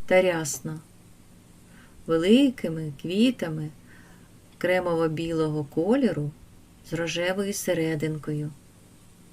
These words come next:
Квіти мають чашеподібну форму і зібрані у великій китиці. Ну, три-п'ять,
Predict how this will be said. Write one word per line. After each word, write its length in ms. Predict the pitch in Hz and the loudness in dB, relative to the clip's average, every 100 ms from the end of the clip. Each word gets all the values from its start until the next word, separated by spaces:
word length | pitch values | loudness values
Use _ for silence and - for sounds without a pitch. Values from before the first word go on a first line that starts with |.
| - - - - - - - - - - - - - | -20 -20 -20 -20 -20 -20 -20 -20 -20 -20 -16 -14 -4
Квіти 400 | 185 285 302 185 | 6 6 6 0
мають 540 | 175 165 156 143 - - | 0 -2 -2 -2 -6 -12
чашеподібну 1000 | - 175 165 - 151 165 160 214 220 185 | -8 -6 -4 -4 -4 -6 0 2 2 0
форму 680 | 147 - 156 156 175 220 285 - - - - - - - | -6 -2 2 2 0 -2 -4 -8 -16 -18 -18 -16 -16 -12
і 100 | 170 | -8
зібрані 640 | 160 175 269 285 196 170 160 | -4 2 4 4 0 -2 -2
у 40 | |
великій 480 | 147 151 254 359 196 | 0 4 2 2 -6
китиці. 1000 | - - 151 170 180 233 233 - 240 240 233 - - - - - - - - - - - - - - - - - - | -6 0 0 0 0 0 0 -2 0 0 -4 -14 -20 -20 -20 -20 -20 -20 -20 -20 -20 -20 -20 -18 -16 -16 -18 -18 -12
Ну, 560 | 175 226 359 359 262 214 - - - - - - - - - - - - - - - - - | 0 0 0 -2 -4 -4 -10 -20 -20 -20 -20 -20 -20 -20 -20 -20 -20 -20 -20 -18 -18 -18 -18
три-п'ять, 1120 | - 202 254 311 - - 165 196 254 262 233 | -2 4 6 6 2 -4 -2 0 2 0 -6